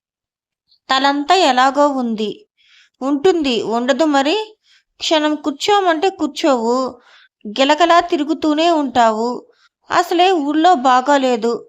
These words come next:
కదలకుండా పడుకో" అని చెప్పి దుప్పటి తీసి కప్పి వెళ్ళిపోయింది. జయంతి లేవలేదు.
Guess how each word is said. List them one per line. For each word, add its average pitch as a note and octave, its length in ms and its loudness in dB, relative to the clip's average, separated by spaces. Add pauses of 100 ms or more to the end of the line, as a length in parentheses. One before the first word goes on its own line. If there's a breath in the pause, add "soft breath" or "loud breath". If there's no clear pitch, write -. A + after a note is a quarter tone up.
(460 soft breath)
కదలకుండా D#4+ 600 2
పడుకో" D4+ 640 0
అని C4+ 160 -4 (120)
చెప్పి C#4 520 -6 (340 soft breath)
దుప్పటి E4+ 400 0
తీసి D#4 380 -4
కప్పి C#4+ 400 -2
వెళ్ళిపోయింది. A#3 1000 -4 (500 soft breath)
జయంతి F4 560 0
లేవలేదు. B3 920 0